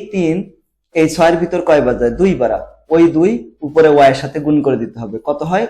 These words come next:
ওয়াই না থাকে অন্য কিছু যদি থাকতো তাহলে তার সাথে গুণ করে বসাই দিতে হবে, তাহলে টু ওয়াই হয়। সমান কত? ওয়ান হবে। এখন এই থ্রি এক্স আর, উম, টু ওয়াই এটা আর গুণ করে দেবো, এই ছয়ের সাথে এক গুণ হয়ে যাবে, তাহলে কত হয়? ছয় একের ছয়, এখানে কত? থ্রি এক্স আছে আর এখানে আছে টু ওয়াই, সমান কত হবে?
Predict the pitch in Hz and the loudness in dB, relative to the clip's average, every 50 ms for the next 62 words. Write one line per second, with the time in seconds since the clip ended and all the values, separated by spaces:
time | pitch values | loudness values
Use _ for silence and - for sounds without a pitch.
0 | - _ 185 190 175 185 190 190 185 185 185 185 190 202 190 185 180 180 175 175 | -6 _ -4 0 2 2 4 2 2 0 -2 -6 -8 -8 -6 -6 -6 -6 -8 -12
1 | - - 175 170 175 170 - - 165 - - 208 - - 160 151 147 147 139 143 | -12 -10 -8 -8 -8 -8 -8 -12 -14 -12 -14 -14 -12 -10 -12 -10 -8 -8 -8 -10
2 | - - 147 127 139 139 131 131 127 120 117 107 104 - 113 104 _ _ 127 131 | -10 -12 -10 -6 -4 -4 -4 -4 -4 -6 -6 -6 -10 -14 -18 -20 _ _ -20 -20
3 | 131 170 175 - _ - 175 170 156 139 139 131 127 117 113 - _ _ _ _ | -20 -20 -20 -18 _ -4 0 2 2 2 2 0 -4 -8 -10 -12 _ _ _ _
4 | _ _ _ _ 160 175 180 180 - - - 131 135 143 143 143 143 139 135 117 | _ _ _ _ -8 -8 -6 -4 -6 -4 -4 -2 0 0 0 0 -2 -4 -6 -6
5 | 127 120 - - _ _ _ - 143 196 196 190 175 - - 175 160 - - 170 | -10 -12 -16 -18 _ _ _ -6 -4 -2 -2 -4 -4 -4 -6 -6 -6 -4 -2 -2
6 | 156 170 185 214 208 - - - 151 143 143 135 135 135 127 131 135 135 135 135 | 0 0 0 -2 -4 -10 -6 -2 0 0 0 0 -4 -8 -10 -8 -6 -6 -6 -4
7 | 156 165 143 127 123 - 160 156 139 156 160 160 160 160 147 127 131 131 123 110 | -2 0 0 0 0 0 -2 2 2 4 2 2 2 -2 -2 -2 -2 -2 -2 -2
8 | 117 110 117 - - 143 147 147 - 151 147 156 160 - 185 180 - 185 165 147 | -4 -6 -8 -6 -4 -4 -4 -4 -2 -4 -4 -4 -4 -8 -12 -12 -8 -4 -2 -2
9 | 147 143 120 139 143 139 131 131 123 117 117 113 113 113 131 135 143 143 147 143 | -2 -2 -4 -6 -4 -4 -4 -4 -6 -6 -6 -8 -10 -12 -14 -14 -14 -12 -12 -12
10 | 143 160 175 185 180 - 151 143 143 - - 143 131 - - 156 139 120 - - | -10 -8 -10 -10 -8 -6 -6 -6 -6 -8 -12 -16 -16 -8 -4 -4 -4 -4 -4 -8
11 | - _ _ _ _ _ _ - 160 170 175 175 175 175 208 214 220 - _ _ | -14 _ _ _ _ _ _ -8 -8 -8 -8 -8 -10 -8 -8 -10 -10 -10 _ _
12 | _ _ _ _ _ _ - 139 143 151 170 165 - - 190 185 - - 240 262 | _ _ _ _ _ _ -6 -2 -2 0 0 -2 -6 -8 -8 -8 -8 -8 -10 -10
13 | - _ _ _ _ - 127 131 131 - 143 139 135 - 143 143 - - 127 127 | -10 _ _ _ _ -10 -8 -8 -8 -6 -8 -8 -8 -8 -10 -12 -10 -8 -6 -4
14 | 117 113 113 - 151 151 160 160 156 156 151 - 165 160 | -4 -6 -6 -10 -10 -10 -10 -10 -10 -10 -10 -8 -8 -10